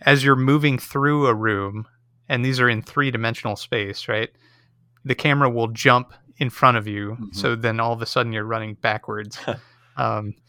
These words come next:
Speaker 1: so, you know, it's not to that degree, um, the, the confusion, but it's, uh, but yeah, it, it is something that can happen. Um, but that said, you know,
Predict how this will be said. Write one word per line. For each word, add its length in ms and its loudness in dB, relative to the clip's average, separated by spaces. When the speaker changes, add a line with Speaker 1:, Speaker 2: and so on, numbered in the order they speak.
Speaker 1:
so, 540 2
you 140 2
know, 140 4
it's 240 -6
not 260 4
to 80 0
that 400 4
degree, 640 -4
um, 460 -6
the, 260 -6
the 80 -6
confusion, 640 -6
but 140 2
it's, 260 -2
uh, 440 2
but 120 2
yeah, 180 6
it, 260 4
it 140 2
is 220 2
something 420 0
that 220 0
can 320 -6
happen. 540 -6
Um, 340 -2
but 80 0
that 160 6
said, 320 2
you 160 0
know, 180 2